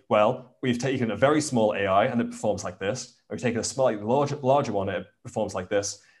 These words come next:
And if we continue on like this, maybe we can say something about A Is far bigger than the ones we can train." This would be, like, the analogy would be, if you see an insect be-, uh, behave in one way and you see a rat behave in another and a monkey behave in another, maybe you could say something about humans. And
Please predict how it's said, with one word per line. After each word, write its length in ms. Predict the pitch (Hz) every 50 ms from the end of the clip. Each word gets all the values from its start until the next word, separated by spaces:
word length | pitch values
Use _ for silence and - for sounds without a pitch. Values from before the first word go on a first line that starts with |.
| _
And 80 | - 123
if 60 | 117
we 80 | 113 113
continue 360 | 120 117 - 139 170 147 143
on 80 | 165 151
like 180 | 117 104 110
this, 160 | 110 110 107
maybe 120 | 123 131 131
we 140 | 131 123 120
can 100 | 123 120
say 160 | - 127 123
something 260 | - 120 113 110 104
about 320 | 101 110 110 107 - - _ _ _ _ _ -
A 180 | - - 127 120
Is 120 | 117 120
far 300 | - - 135 123 123 120 -
bigger 180 | 117 110 113
than 120 | 101 104 101
the 60 | 104
ones 160 | 101 98 98
we 80 | 98 95
can 120 | 107 -
train." 340 | - 139 120 117 - - - _ _ _ _ _ _ _ _ _ _ _ _ _
This 160 | 185 170 - -
would 120 | 151 151
be, 280 | 151 143 135 131 127 120
like, 200 | 117 113 110 117
the 80 | 131
analogy 260 | 131 127 123 120 117 113
would 60 | -
be, 320 | 117 110 110 104 107 - - _ _ _ _ _ -
if 100 | 143 120
you 60 | 135
see 180 | 131 - 147
an 80 | 131 123
insect 400 | 127 120 120 - 123 120 - -
be-, 200 | - 120 120 127
uh, 140 | - 143 123
behave 300 | 120 113 107 113 110 101
in 80 | 104 101
one 200 | 107 104 104 104
way 300 | 104 104 101 101 98 -
and 100 | 104 110
you 80 | 104
see 140 | 98 - 113
a 80 | 104 98
rat 240 | 101 104 98 - -
behave 280 | 117 101 110 107 101 101
in 40 | 98
another 360 | 98 104 104 101 98 107 104
and 80 | 95 104
a 20 |
monkey 260 | 104 113 113 113 113
behave 280 | 104 101 104 107 101 107
in 60 | 104
another, 260 | 101 101 101 104 110
maybe 200 | 107 110 117 120
you 100 | 123 113
could 100 | 117 107
say 160 | - 117 113
something 200 | - - 107 98
about 160 | 107 101 95 98
humans. 460 | 101 101 95 95 92 92 - - _ _ _ - - _ _ -
And 320 | - 135 131 120 120 -